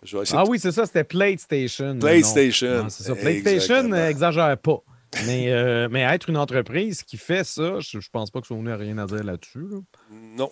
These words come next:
Speaker 1: il, euh,
Speaker 2: Euh,
Speaker 1: parce
Speaker 2: je veux
Speaker 1: que la
Speaker 2: dire,
Speaker 1: la
Speaker 2: la, la plaquette s'enlève, puis
Speaker 1: la plupart des
Speaker 2: n'importe qui
Speaker 1: compagnies
Speaker 2: avec une imprimante trois D pourrait bien t'en imprimer une autre, là, je veux dire,
Speaker 1: Exactement.
Speaker 2: comme toi, hein ?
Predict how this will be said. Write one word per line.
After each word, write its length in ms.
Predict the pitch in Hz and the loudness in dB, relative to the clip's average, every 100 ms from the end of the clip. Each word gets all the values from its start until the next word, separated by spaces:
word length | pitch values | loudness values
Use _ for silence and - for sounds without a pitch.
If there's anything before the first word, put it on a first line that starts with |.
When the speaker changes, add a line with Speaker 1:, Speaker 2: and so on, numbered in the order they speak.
| 131 | -4
Speaker 1:
il, 140 | 113 | -2
euh, 100 | 101 | -2
Speaker 2:
Euh, 60 | 95 | -2
Speaker 1:
parce 160 | 98 | -2
Speaker 2:
je 40 | 92 | -2
veux 80 | 104 | -2
Speaker 1:
que 40 | 110 | -2
la 60 | |
Speaker 2:
dire, 180 | 113 110 | -2 -2
Speaker 1:
la 80 | 107 | -2
Speaker 2:
la, 40 | 104 | -2
la 180 | 120 110 | -2 -4
plaquette 360 | 127 110 170 - | -4 -2 -2 -2
s'enlève, 720 | - 123 117 127 175 170 127 _ | -4 -2 0 2 2 2 -2 _
puis 360 | 104 98 98 92 85 87 120 | -12 -10 -10 -12 -14 -18 -14
Speaker 1:
la 80 | 101 | -14
plupart 200 | - 131 | -4 -2
des 80 | 117 | -2
Speaker 2:
n'importe 140 | 113 | -2
qui 60 | 113 | 0
Speaker 1:
compagnies 160 | 151 143 | 0 0
Speaker 2:
avec 160 | 151 | 0
une 60 | 127 | -2
imprimante 360 | 127 123 131 131 | -4 -2 -4 -2
trois 240 | 120 120 | -2 0
D 140 | 151 | 0
pourrait 240 | 160 123 120 | -2 -2 -2
bien 120 | 139 | -2
t'en 140 | 127 | -4
imprimer 340 | 117 117 120 135 | -4 -4 -6 -4
une 100 | 120 | -4
autre, 240 | 123 98 | -4 -6
là, 120 | 95 92 | -8 -8
je 60 | |
veux 320 | 92 90 85 76 | -10 -12 -12 -10
dire, 60 | |
Speaker 1:
Exactement. 440 | 104 101 76 101 101 | -8 -8 -6 -6 -6
Speaker 2:
comme 80 | |
toi, 160 | 120 135 - - 82 | -4 -6 -8 -16 -14
hein ? 180 | 101 | -12